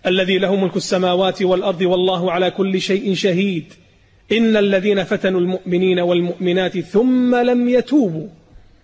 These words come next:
انظر إلى رحمة الله تبارك وتعالى، أيضاً فتح لهم باب التوبة، يعني هذا الملك الآن وجنوده لو تابوا إلى الله لتاب عليهم. انظر إلى سعة رحمة الله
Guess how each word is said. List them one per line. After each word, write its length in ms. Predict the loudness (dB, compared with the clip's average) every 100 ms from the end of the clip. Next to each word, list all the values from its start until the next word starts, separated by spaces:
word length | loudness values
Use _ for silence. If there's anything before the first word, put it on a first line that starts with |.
| _ _ _ _ _ _ _ _ _ -2
انظر 220 | 0 0
إلى 220 | -2 -2 -2
رحمة 260 | -4 -6 -6
الله 220 | -4 -4
تبارك 460 | -6 -8 -8 -8
وتعالى، 420 | -12 -12 -14 -18 -20 _ _ _ _ _ _ _ _ _ _ _ _ _ _ 0
أيضاً 460 | 2 4 4 4 4
فتح 400 | 2 2 0 2
لهم 300 | 2 2 0
باب 180 | -2
التوبة، 380 | -4 -10 -12 -16 -20 -20 _ -8 -2
يعني 220 | 0 2
هذا 260 | 2 2 2
الملك 400 | 2 2 0 -2
الآن 260 | -2 -2
وجنوده 600 | 0 2 2 2 2 2
لو 120 | 2
تابوا 380 | 2 2 2 2
إلى 80 | 2
الله 280 | 2 2 2
لتاب 260 | 2 0
عليهم. 320 | 0 -4 -8 -16 -20 -20 _ _ _ _ _ 0
انظر 320 | 2 4 2
إلى 260 | 2 0 0
سعة 280 | 0 0 0
رحمة 280 | -2 -4 -6
الله 220 | -8 -12